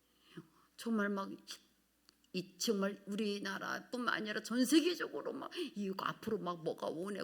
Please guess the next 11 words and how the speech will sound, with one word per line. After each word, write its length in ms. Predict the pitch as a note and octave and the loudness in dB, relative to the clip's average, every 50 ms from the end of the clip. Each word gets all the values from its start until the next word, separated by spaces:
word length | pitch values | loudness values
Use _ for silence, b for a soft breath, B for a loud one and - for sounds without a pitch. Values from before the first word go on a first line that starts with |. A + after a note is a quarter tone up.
| - - | -6 -2
공항이 460 | - F3 F3 F#3 F#3+ F#3+ F#3+ G3 F#3+ | 0 0 2 2 2 0 0 -2 -2
오네, 300 | F#3+ - - - - - | -2 -4 -4 -4 -4 -4
막 200 | B3 B3 - - | -6 -6 -4 -2
어려운 480 | - F#4+ G4+ G#4 G#4+ A#4+ B4 B4+ B4 A#4 | 0 2 2 4 4 4 4 4 2 0
소리들이 460 | A#4 A4+ A4 - - - - - - - - - - - - - E3 D#3 G#3 | -2 -2 -4 -4 -4 -6 -8 -10 -10 -10 -12 -12 -14 -20 -20 -18 -10 -6 -6
엄청 240 | A3+ A3+ - - E4+ - | -6 -6 -6 -10 -12 -12
많아요. 500 | - - - - - - - G2 - - - A3+ G#3+ - _ _ _ _ _ _ _ _ _ _ _ _ _ _ _ _ _ _ _ _ _ _ _ _ _ _ _ | -12 -12 -12 -10 -10 -10 -10 -10 -10 -12 -14 -14 -16 -20 _ _ _ _ _ _ _ _ _ _ _ _ _ _ _ _ _ _ _ _ _ _ _ _ _ _ _
그런데 380 | - - - - - - - - - - - _ _ _ _ _ _ _ _ _ _ _ - - _ _ _ _ _ _ _ _ _ _ _ _ _ _ _ | -16 -16 -16 -18 -20 -20 -20 -20 -20 -20 -20 _ _ _ _ _ _ _ _ _ _ _ -20 -20 _ _ _ _ _ _ _ _ _ _ _ _ _ _ _
사랑하는 420 | - - - F3 E3 E3+ E3+ D#3+ | -14 -12 -12 -10 -10 -10 -10 -12
여러분이요, 580 | F#3 D3+ E3+ F3 F3 G3 - F#3 F#3+ G3 G3+ F#3+ - _ _ _ _ _ _ _ _ _ _ _ _ _ _ _ _ _ _ _ _ _ _ _ _ _ _ _ | -14 -16 -18 -16 -14 -14 -12 -12 -12 -14 -14 -16 -20 _ _ _ _ _ _ _ _ _ _ _ _ _ _ _ _ _ _ _ _ _ _ _ _ _ _ _
바람이 540 | - - - E3 D#3+ E3 D3+ D#3 C#3 - | -8 -8 -6 -6 -8 -10 -12 -14 -18 -20